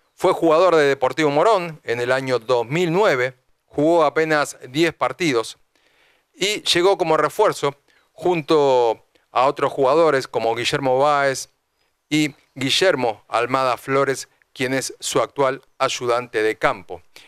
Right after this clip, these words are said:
En aquel año al Gallo lo dirigía Vicente Estagliano. Orfila trabajó en Belgrano de Córdoba, donde estuvo a principio de esta temporada, con muy poco porcentaje futbolístico y en cuanto al tema de puntos,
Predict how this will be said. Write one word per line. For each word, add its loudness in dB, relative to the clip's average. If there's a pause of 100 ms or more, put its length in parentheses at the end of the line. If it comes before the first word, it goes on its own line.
(120)
En -4
aquel -4
año 0
al -2
Gallo -4 (140)
lo 2
dirigía -2 (300)
Vicente -4
Estagliano. -4 (760)
Orfila 0 (260)
trabajó 2
en -6
Belgrano 0
de 0
Córdoba, 2 (460)
donde -2
estuvo 0
a -6
principio -2
de 2
esta -10
temporada, 0 (720)
con -4 (600)
muy -2
poco -2
porcentaje -2
futbolístico -2
y -8
en -4
cuanto -2
al -6
tema -2
de -2
puntos, -4